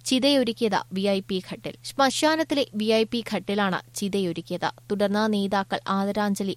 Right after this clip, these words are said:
അർപ്പിച്ച ശേഷം സൈന്യം ഇരുപത്തിയൊന്ന് ആചാരവെടി മുഴക്കി. രാഷ്ട്രപതി ദ്രൗപദി മുർമു, ഉപരാഷ്ട്രപതി ജഗ്ദീപ് ധൻഖർ, പ്രധാനമന്ത്രി നരേന്ദ്രമോദി, കേന്ദ്രമന്ത്രിമാരായ അമിത് ഷാ,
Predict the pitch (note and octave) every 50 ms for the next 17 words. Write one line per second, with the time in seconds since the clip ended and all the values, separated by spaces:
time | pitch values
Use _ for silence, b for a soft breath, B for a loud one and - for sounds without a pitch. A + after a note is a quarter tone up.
0 | - - F3+ - - - G3+ - G#3+ G#3 - A3 G#3+ - - - - - B3+ B3
1 | A#3+ B3 C4 B3 - - A3 G#3+ A3+ A#3 A#3+ A3+ - A#3 A3 G#3+ G#3+ - - F#3
2 | G3 G3+ F#3+ A3 G#3+ G#3+ G#3+ G#3 G3 E3 D#3+ D#3+ D#3 D3+ E3 - - F#3 F#3+ A3+
3 | A#3 A3+ - - B3+ C4+ A#3+ B3+ C4 A#3+ A3 A3+ A3+ G#3+ G#3+ G#3+ A#3 G#3+ A#3+ A#3+
4 | A#3+ A#3 A#3 A3 G#3 F3 - - - F#3+ G3+ G#3 G#3 G#3 G#3 - - A3 G#3+ G3+
5 | G#3+ A3+ B3 G#3+ - G#3+ G3 - - G3+ G3+ G3 - G#3 G3+ G3 F#3+ G3+ G3+ A3+
6 | C4+ - A#3+ A#3 B3 B3+ C4 C#4 C#4 C4+ C4+ B3 A#3+ B3 A#3+ A#3 A3 G#3 G3+ G3
7 | G3+ G#3 A3 A3 A#3 A3+ A3 A3 G#3+ G3+ D3 - G#3+ G#3+ G#3+ G#3 A3+ A3 A3 G#3+
8 | G#3+ G#3+ G#3 A3 A3 G#3+ G#3+ G#3 G#3 G#3 G3 - - F#3 F#3+ F#3+ - - - -
9 | G#3+ G3+